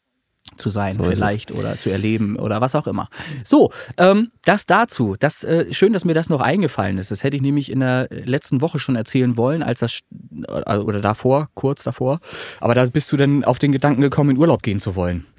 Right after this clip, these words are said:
Speaker 1: Unfassbar.
Speaker 2: Es tut mir total leid, ja.
Speaker 1: <laughs>
Speaker 2: Ich glaube, es steht mir zu. Ich weiß es nicht.
Speaker 1: Ja.
Speaker 2: Ich, ich glaub schon.
Speaker 1: Natürlich.
Speaker 2: Äh, Musik? Ich frag mal nur so, so Musik.
Speaker 1: Ja,
Speaker 2: Ich
Speaker 1: möchte-,
Speaker 2: meine,
Speaker 1: möchtet ihr
Speaker 2: haben
Speaker 1: mal
Speaker 2: lange
Speaker 1: was
Speaker 2: nichts
Speaker 1: hören?
Speaker 2: gespielt. Ja.
Speaker 1: Ja, dann
Speaker 2: Also,
Speaker 1: würde ich, würde ich machen.
Speaker 2: passt ja was, das weiß ich.
Speaker 1: Also ich,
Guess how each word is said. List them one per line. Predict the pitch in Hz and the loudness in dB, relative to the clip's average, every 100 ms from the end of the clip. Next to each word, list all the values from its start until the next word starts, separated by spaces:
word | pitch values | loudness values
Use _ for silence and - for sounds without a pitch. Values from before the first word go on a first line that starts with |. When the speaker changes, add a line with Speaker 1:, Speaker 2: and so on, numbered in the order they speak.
| - | -4
Speaker 1:
Unfassbar. | 120 - 110 98 87 - | -4 -4 -6 -6 -8 -4
Speaker 2:
Es | - 101 - - - _ | -2 0 -2 -8 -12 _
tut | - - 92 | 0 2 2
mir | |
total | 82 85 82 | 0 0 0
leid, | 82 90 | 0 2
ja. | 95 87 - - | 2 2 0 -2
Speaker 1:
<laughs> | - - - 381 339 165 | 0 0 2 0 0 -2
Speaker 2:
Ich | |
glaube, | - 117 131 | 2 4 4
es | - | 2
steht | - - | 0 2
mir | 110 | 2
zu. | 107 127 135 | 2 4 4
Ich | 95 | 4
weiß | - 107 | 2 2
es | 92 | 0
nicht. | 85 | -2
Speaker 1:
Ja. | 120 - | -4 -4
Speaker 2:
Ich, | - - | -10 -8
ich | 90 - | -6 0
glaub | 90 | 0
schon. | - 87 - - - - - - | 0 -4 -6 -10 -10 -12 -10 0
Speaker 1:
Natürlich. | 127 120 127 160 123 104 - | 2 4 6 6 6 2 -4
Speaker 2:
Äh, | |
Musik? | 107 107 254 - | 0 0 0 0
Ich | - 101 | 0 -4
frag | - 120 | -2 0
mal | 156 | 2
nur | 92 92 | 2 0
so, | 92 | -2
so | 110 101 | -2 -2
Musik. | 92 196 | 4 6
Speaker 1:
Ja, | 269 143 | 6 4
Speaker 2:
Ich | - | 4
Speaker 1:
möchte-, | 254 - | 4 4
Speaker 2:
meine, | 175 | 4
Speaker 1:
möchtet | 254 254 | 4 4
ihr | 226 | 6
Speaker 2:
haben | 226 | 6
Speaker 1:
mal | |
Speaker 2:
lange | 190 | 6
Speaker 1:
was | 180 | 4
Speaker 2:
nichts | 294 | 4
Speaker 1:
hören? | 170 127 - | 6 6 2
Speaker 2:
gespielt. | - - _ _ _ _ - | -4 -20 _ _ _ _ -2
Ja. | 98 85 - - | 0 0 0 4
Speaker 1:
Ja, | |
dann | 233 | 6
Speaker 2:
Also, | 120 131 | 6 6
Speaker 1:
würde | 147 | 4
ich, | 127 - | 0 0
würde | 165 135 | 2 4
ich | |
machen. | 147 | 4
Speaker 2:
passt | 139 95 | 4 2
ja | 85 | 0
was, | 85 - | -2 -6
das | - | -4
weiß | 90 90 | -4 -4
ich. | - - | -8 0
Speaker 1:
Also | 151 175 | 2 2
ich, | 165 | 0